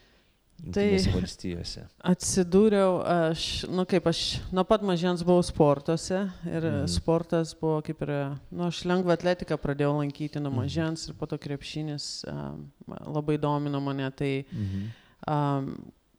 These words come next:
Speaker 2: krepšinis kaip ir buvo ta, tas įrankis į, į, į, kaip ir tas kelias mano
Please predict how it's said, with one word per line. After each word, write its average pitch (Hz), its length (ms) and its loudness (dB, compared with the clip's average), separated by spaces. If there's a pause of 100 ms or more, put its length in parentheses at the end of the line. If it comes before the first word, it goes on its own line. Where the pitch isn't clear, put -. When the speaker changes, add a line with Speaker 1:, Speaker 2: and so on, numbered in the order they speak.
(120)
Speaker 2:
krepšinis 156 580 -4
kaip 151 220 -2
ir 147 80 0
buvo 151 420 0
ta, 135 380 0 (460)
tas - 240 -2
įrankis 170 720 0
į, 156 460 -4
į, 180 300 0
į, 151 220 -4
kaip 156 220 -6
ir 143 300 -4 (640)
tas 165 200 -2
kelias 160 560 2
mano 139 400 2